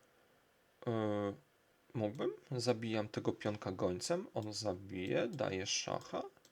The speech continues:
ginie wieża. Czy to wchodzi? E,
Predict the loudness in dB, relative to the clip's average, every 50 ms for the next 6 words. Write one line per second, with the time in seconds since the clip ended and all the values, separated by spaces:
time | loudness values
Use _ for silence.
0 | _ -4 -4 -2 -2 -2 -4 -2 -2 -2 -2 -2 -2 -2 -2 0 0 0 0 0
1 | 0 -4 -12 _ _ _ _ _ _ _ -20 -20 -20 -20 -20 -20 -18 -18 -20 -20
2 | -20 -20 -20 -20 _ _ _ _ -14 -12 0 0 0 2 0 -2 0 2 2 2
3 | 2 0 -2 -4 -4 -6 _ _ _ _ _ _ _ _ _ _ _ _ _ _
4 | -18 -18 -18 -20 -20 -20 -20 -20 -20 -20 -20 -20 -20 _ _ _ 0 2 4 4
5 | 4 2